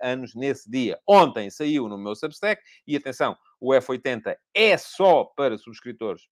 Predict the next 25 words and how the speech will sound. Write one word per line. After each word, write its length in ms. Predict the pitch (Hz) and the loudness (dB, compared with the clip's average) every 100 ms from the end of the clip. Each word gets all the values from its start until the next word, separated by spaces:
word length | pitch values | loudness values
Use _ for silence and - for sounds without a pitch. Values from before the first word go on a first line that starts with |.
| - | -2
premium. 420 | 165 190 185 180 _ _ _ - | -2 -2 -6 -12 _ _ _ -10
Os 260 | 127 110 | -10 -10
que 100 | - | -10
não 140 | 113 110 | -8 -8
são 280 | - 120 | -4 -6
os 80 | 95 | -6
subscritores 420 | 101 95 113 117 | -16 -20 -12 -10
gratuitos 400 | 104 117 143 127 | -8 -6 -6 -8
conseguem 360 | - 117 135 127 | -10 -8 -6 -4
ler 140 | 127 | -2
o 60 | 120 | -4
primeiro 300 | 120 131 120 | -6 -6 -2
parágrafo 500 | 123 120 107 98 135 | 2 4 2 -2 -10
e 40 | |
não 100 | 131 | -12
conseguem 360 | 117 110 98 107 | -10 -10 -8 -4
ler 160 | 151 220 | -2 -2
mais, 320 | 247 233 156 | 0 0 -2
nem 140 | 123 | -6
ver 160 | 110 113 | -4 -6
as 100 | 113 | -6
imagens, 540 | 147 175 175 131 107 | -4 0 0 -2 -12
nem 100 | 117 | -12
nada 200 | 113 147 | -6 -4
disso. 200 | 196 214 | -4 -6